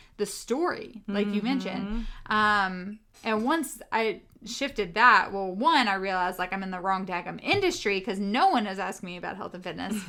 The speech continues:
Speaker 2: <laughs>
Speaker 1: But, and I was able to pivot into a photography website, um, and, and help answer these questions even before the Passion to Profit playbook <laughs> existed.
Speaker 2: Yes.
Speaker 1: Like, having those questions in the back of my mind as I'm, like,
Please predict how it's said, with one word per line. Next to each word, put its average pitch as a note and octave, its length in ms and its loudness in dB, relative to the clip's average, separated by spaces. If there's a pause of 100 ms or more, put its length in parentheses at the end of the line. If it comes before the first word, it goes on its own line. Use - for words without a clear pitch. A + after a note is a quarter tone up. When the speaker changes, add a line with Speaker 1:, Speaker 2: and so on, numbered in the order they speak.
Speaker 2:
<laughs> F3+ 240 -6
Speaker 1:
But, G#3+ 460 2
and A3 200 0
I A3+ 120 2
was A3 120 0
able A3 220 0
to A3 120 -6
pivot A3+ 400 -4
into G#3 280 -2
a F#3+ 60 -4
photography G#3 760 -4
website, F#3 720 -4 (380)
um, F3+ 640 -2 (540)
and, G#3+ 520 -2
and G#3 280 -4 (260)
help A#3+ 340 -2
answer A3+ 300 0
these G#3+ 220 0
questions A#3 360 -2
even G#3+ 200 -2
before G#3 180 -6
the G3 80 -6
Passion G3 380 -6
to F#3 40 -8
Profit F3+ 360 -8
playbook F3+ 280 -8
<laughs> - 40 -20
existed. A3 1120 -6
Speaker 2:
Yes. - 0 - (400)
Speaker 1:
Like, G3+ 380 -4 (360)
having A3 460 2
those G#3+ 180 -2
questions G#3 380 -8
in F#3 80 -8
the F#3+ 80 -8
back F#3 220 -6
of F#3 60 -12
my F3 100 -6
mind F#3+ 500 -2 (120)
as G3+ 240 -6
I'm, F#3 140 -8
like, E3 300 -12